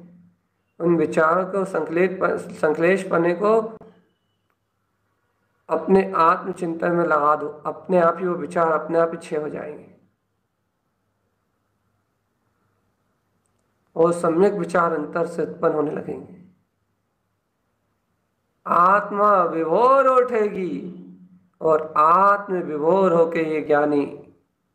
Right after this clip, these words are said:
अपने ही ज्ञान कमल स्वभाव पे विकसी अर्क और अनंत प्रकाशवंत सुई,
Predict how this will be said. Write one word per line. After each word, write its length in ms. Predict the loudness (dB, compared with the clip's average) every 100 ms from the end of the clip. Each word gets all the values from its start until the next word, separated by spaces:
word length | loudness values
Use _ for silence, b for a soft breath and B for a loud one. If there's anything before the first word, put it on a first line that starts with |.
| _ _ _ _ _ _ _ -6
अपने 400 | -4 2 4 4
ही 200 | 4 2
ज्ञान 680 | 2 2 4 4 2 -4 -6
कमल 380 | -4 0 0 -2
स्वभाव 880 | -4 -8 -2 2 4 4 4 2
पे 380 | -2 -4 -6 -12 -20 -20 -20 _ _ _ _ _ _ _
विकसी 680 | -4 -2 -2 -4 0 4 4
अर्क 480 | 4 2 0 -2 -8
और 1400 | -4 0 2 4 6 6 6 4 4 4 4 4 2 0
अनंत 600 | -4 0 2 0 -2 -8
प्रकाशवंत 1080 | -8 -4 0 4 2 0 -6 -4 -4 -6 -12
सुई, 880 | -18 -2 4 6 6 4 0 -4